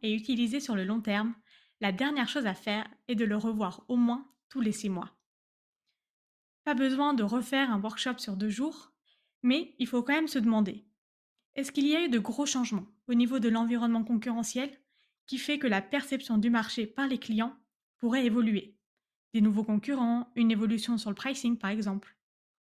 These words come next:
Est-ce qu'il y a des changements de type conjoncturel, légal, des innovations technologiques qu'il faudrait prendre en compte ? Est-ce qu'il y a des évolutions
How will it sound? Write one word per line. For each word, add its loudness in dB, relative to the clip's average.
Est-ce -2
qu'il 2
y 6
a 4
des 4
changements 0
de -4
type -4
conjoncturel, 0
légal, -2
des 0
innovations 2
technologiques 0
qu'il -6
faudrait -2
prendre 0
en -4
compte ? -6
Est-ce -6
qu'il 2
y 6
a 4
des 4
évolutions 2